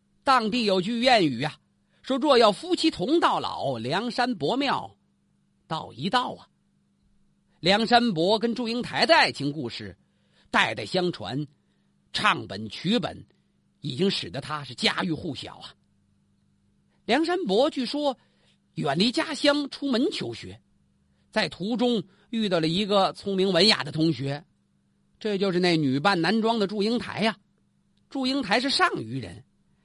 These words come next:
俩人切磋学业十分投机。祝英台对梁山伯有好感，萌生爱恋，但是未述真情。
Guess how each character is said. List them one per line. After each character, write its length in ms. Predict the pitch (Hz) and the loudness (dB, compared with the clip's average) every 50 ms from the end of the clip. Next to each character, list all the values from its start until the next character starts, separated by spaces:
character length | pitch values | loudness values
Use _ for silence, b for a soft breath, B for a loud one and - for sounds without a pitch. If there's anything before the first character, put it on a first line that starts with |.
| _ _ _ _ | _ _ _ _
俩 300 | - - 117 - - 110 | -10 -8 -8 -6 -6 -6
人 340 | 113 123 147 180 196 196 180 | -4 -2 -2 0 0 0 -2
切 300 | - - - 208 202 196 | -4 -6 -4 -2 -2 -2
磋 240 | - - 185 185 185 | -2 -2 -2 0 0
学 320 | - - - 120 147 214 | -2 -4 -2 0 0 2
业 260 | 262 262 220 139 - | 2 2 0 -2 -2
十 200 | - - - 156 | -6 -10 -10 -8
分 160 | - 170 170 | -8 -8 -8
投 260 | 180 - - 127 185 196 | -8 -6 -2 -2 0 0
机。 180 | 185 226 247 _ _ _ _ _ _ _ _ _ _ _ _ _ _ _ | 0 -4 -6 _ _ _ _ _ _ _ _ _ _ _ _ _ _ _
祝 140 | - 269 277 | -6 -4 -2
英 180 | 285 285 294 277 | 0 0 0 0
台 320 | 185 175 196 226 254 269 | 2 2 4 4 4 4
对 120 | 254 269 240 | 2 2 0
梁 160 | 226 247 254 | 0 0 0
山 180 | 226 262 254 | 0 0 2
伯 120 | 233 233 247 | 4 4 4
有 120 | 233 202 | 4 2
好 200 | 165 135 170 233 233 | 2 4 2 2 2
感， 300 | 175 139 123 143 165 - _ _ _ _ _ _ - | 2 0 -2 -4 -6 -12 _ _ _ _ _ _ -6
萌 220 | - 143 156 151 | -2 0 0 0
生 160 | 135 165 165 | 0 0 0
爱 140 | 165 156 135 | 0 0 0
恋， 220 | 127 156 151 147 - _ _ _ _ _ _ _ _ _ | 0 -2 -4 -6 -8 _ _ _ _ _ _ _ _ _
但 160 | - 226 170 | 0 0 0
是 180 | 120 - 147 120 b b b b | 0 -2 -8 -10 b b b b
未 300 | 165 190 285 269 156 95 | 4 4 4 4 4 -4
述 260 | - - 220 196 113 | -6 -10 -10 -10 -8
真 240 | - - 226 240 254 | -4 -4 -2 -2 -2
情。 320 | - - - - 147 220 | -6 -6 -10 -8 -8 -10